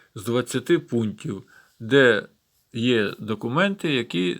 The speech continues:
необхідні для подачі заяви на пенсію за віком. Одразу скажу, що не всі документи за цим переліком будуть необхідні для подачі заяви. Це вже треба дивитись індивідуально,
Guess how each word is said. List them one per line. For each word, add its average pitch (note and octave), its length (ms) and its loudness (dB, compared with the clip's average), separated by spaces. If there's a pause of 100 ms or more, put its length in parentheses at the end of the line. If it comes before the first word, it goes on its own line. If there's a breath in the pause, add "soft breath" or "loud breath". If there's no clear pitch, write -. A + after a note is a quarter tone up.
(140)
необхідні D3+ 680 -4
для C3+ 480 -2 (300)
подачі A#2 460 0
заяви A2 420 0
на A2+ 140 -4
пенсію G2 760 -10
за G2+ 80 -8
віком. F#2+ 420 -12 (1000)
Одразу F3 480 6
скажу, G3 460 0
що F#3 240 0
не F3 300 -2
всі E3 260 -2
документи B2 720 0
за A2 140 -4
цим A2+ 240 -8
переліком D#3+ 760 0 (300 loud breath)
будуть C3+ 360 2
необхідні C3+ 640 -2
для G#2 160 -2
подачі A#2 540 0
заяви. G#2+ 600 -6 (1200)
Це F3+ 200 2
вже C#3+ 220 2
треба C3+ 400 4
дивитись A#2 600 0
індивідуально, B2 1200 0